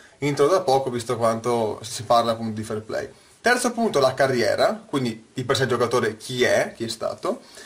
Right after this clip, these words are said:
che è quindi un criterio che dovrebbe mettere in chiaro, eh, l'importanza di quel giocatore per questo premio. E infine personalità, carisma, quindi un discorso puramente mentale, psicologico, della testa,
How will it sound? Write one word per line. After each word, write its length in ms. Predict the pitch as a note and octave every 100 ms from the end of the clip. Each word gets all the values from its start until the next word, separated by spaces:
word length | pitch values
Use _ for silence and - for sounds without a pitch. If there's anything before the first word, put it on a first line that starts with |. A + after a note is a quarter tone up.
| -
che 100 | -
è 40 | F3+
quindi 180 | G#3+
un 60 | D#3
criterio 460 | C#3+ C3+ B2 B2+ -
che 120 | C3
dovrebbe 380 | E3+ D3+ B2 -
mettere 580 | C3 F3+ - A#2 G#2+ G#2+
in 120 | A2+
chiaro, 500 | A2 C#3 B2 A#2+ - - -
eh, 140 | - A#2+
l'importanza 540 | C3+ C3 C#3+ F3 E3
di 40 | D3
quel 140 | C3+
giocatore 340 | C3+ G3+ F#3
per 180 | D3 B2
questo 280 | A#2 A2+ G#2+
premio. 640 | G2+ F2+ A2+ G3+ - _ _ _ _ _ -
E 80 | G3+
infine 320 | F#3 G3 C#3+
personalità, 600 | C3 G#3+ - D#3 D3+ E3
carisma, 360 | E3+ F3 A#2+ C#3
quindi 220 | D#3 B2+
un 40 |
discorso 440 | C#3 - C3+ - C3+
puramente 560 | - D#3 C#3 C3 A2+
mentale, 480 | A#2+ D3+ B2+ F#2 -
psicologico, 600 | - - C#3+ A2+ G#2 A2
della 180 | A#2+ B2+
testa, 440 | - - - G#2+